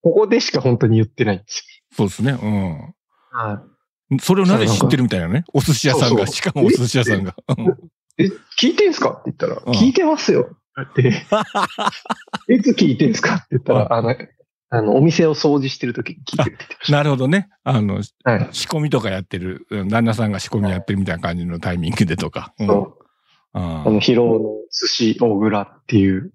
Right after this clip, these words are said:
Speaker 1: お店ですけど。
Speaker 2: うん。まあ、こ-、こ-、高級店じゃないですか。
Speaker 1: はい。
Speaker 2: うん。
Speaker 1: あの、祝勝会やったんでしたっけ？
Speaker 2: 祝勝-
Speaker 1: ハーフかな。
Speaker 2: 祝勝会だったような気がしますね。うん。
Speaker 1: 新谷さんのね、
Speaker 2: はい。うん。
Speaker 1: ハーフマラソン。
Speaker 2: うん。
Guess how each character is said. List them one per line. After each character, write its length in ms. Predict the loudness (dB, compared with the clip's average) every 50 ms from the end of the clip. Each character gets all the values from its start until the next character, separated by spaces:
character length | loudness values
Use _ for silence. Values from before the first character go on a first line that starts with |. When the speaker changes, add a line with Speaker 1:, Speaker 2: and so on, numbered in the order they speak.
| _ _ 0
Speaker 1:
お 60 | 2
店 240 | 4 4 4 2 0
で 100 | 0 -2
す 120 | -4 -6
け 100 | -8 -10
ど。 100 | -12 -18 -20 _ _ _ _ _ _ -12 -12 -10 -4
Speaker 2:
う 40 | -4
ん。 40 | -2
ま 80 | -2 -2
あ、 40 | -4
こ-、 180 | -6 -8 -8 -8
こ-、 220 | -4 -6 -6 -6 -4
高 220 | 0 2 2 2 2
級 260 | 0 2 2 2 2
店 180 | 2 -2 -4 -4
じ 80 | -6
ゃ 40 | -8
な 60 | -10 -10
い 40 | -12
で 40 |
す 100 | -14 -14
か。 220 | -14 -16 -16 -16 -16 -16 -16 -16 -16 -12 -2 -2 -2 -2 _ _ 0
Speaker 1:
は 420 | 2 2 2 2 2 0 -2 -4 -6
い。 40 | -4
Speaker 2:
う 40 | 0
ん。 60 | 2
Speaker 1:
あ 80 | 4 4
の、 280 | 6 6 4 4 2 -2 -6 _ _ _ _ _ _ _ _ _ _ _ -2 0
祝 260 | 2 2 0 2 0
勝 240 | 0 2 2 2 2
会 140 | 0 0 0
や 80 | 0 -2
っ 80 | -2
た 100 | -2 -4
ん 60 | -2
で 60 | -2 -4
し 100 | -12 -12
た 60 | -12
っ 20 | -14
け？ 100 | -12 -10
Speaker 2:
祝 160 | -10 -6 0 0
勝- 200 | 2 2 2 0
Speaker 1:
ハ 100 | 0 -2
ー 40 | -6
フ 20 | -6
か 80 | -8
な。 40 | -14 -12
Speaker 2:
祝 200 | -12 -10 -10 -8
勝 260 | -2 0 0 0 0
会 580 | 0 -4 -4 -4 -4 -8 -10 -12 -14 -16 -18 -20 _
だ 100 | -18 -18
っ 40 | -18 _
た 120 | -14 -12
よ 80 | -10 -10
う 20 |
な 60 | -12
気 100 | -12 -14
が 60 | -16 -16
し 100 | -16 -20
ま 80 | -20
す 100 | -20 -20
ね。 80 | -20 _ _ _ -10
う 140 | 0 2 2
ん。 40 | 4
Speaker 1:
新 60 | 4
谷 100 | 2 2
さ 160 | 0 -2 0
ん 100 | 2 2
の 60 | 4 4
ね、 200 | 4 2 0 -2 -4
Speaker 2:
は 140 | -4 -4 -4
い。 120 | -6 _ -8
う 40 | -2
ん。 20 |
Speaker 1:
ハ 80 | 0 0
ー 40 | 0
フ 100 | 2 2
マ 100 | 2 2
ラ 100 | 2 0
ソ 120 | -2 _ -18 _ -2
ン。 60 | -2
Speaker 2:
う 20 |
ん。 260 | -2 -2 -4 -8 -12